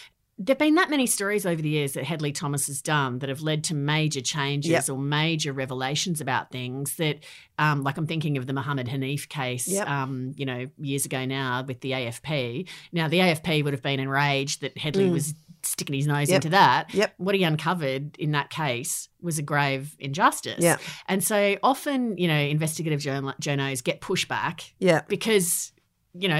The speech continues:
Speaker 2: They're
Speaker 1: they
Speaker 2: about
Speaker 1: are.
Speaker 2: to upset the apple cart in a
Speaker 1: Yeah,
Speaker 2: big way.
Speaker 1: that's right.
Speaker 2: Like that one, the most recent one called Shandy's story, which
Speaker 1: Right.
Speaker 2: led to this, the exposure of this incredible flaw in the D N A testing
Speaker 1: Yeah,
Speaker 2: kind of,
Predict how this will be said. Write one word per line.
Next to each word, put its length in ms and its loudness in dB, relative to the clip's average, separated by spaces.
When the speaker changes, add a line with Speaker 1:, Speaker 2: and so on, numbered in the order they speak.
Speaker 2:
They're 40 -2
Speaker 1:
they 140 8
Speaker 2:
about 220 10
Speaker 1:
are. 120 8
Speaker 2:
to 60 -2
upset 380 6
the 80 6
apple 180 6
cart 220 6
in 80 6
a 40 10
Speaker 1:
Yeah, 80 10
Speaker 2:
big 60 8
way. 160 10
Speaker 1:
that's 220 0
right. 180 2
Speaker 2:
Like 200 8
that 120 6
one, 440 2
the 120 -4
most 260 2
recent 380 0
one 460 0
called 220 -4
Shandy's 500 4
story, 580 2
which 140 4
Speaker 1:
Right. 120 4
Speaker 2:
led 220 6
to 160 4
this, 400 0
the 120 2
exposure 920 4
of 140 0
this 260 0
incredible 720 2
flaw 600 2
in 180 2
the 80 2
D 160 4
N 160 6
A 160 4
testing 580 0
Speaker 1:
Yeah, 140 8
Speaker 2:
kind 200 6
of, 120 -2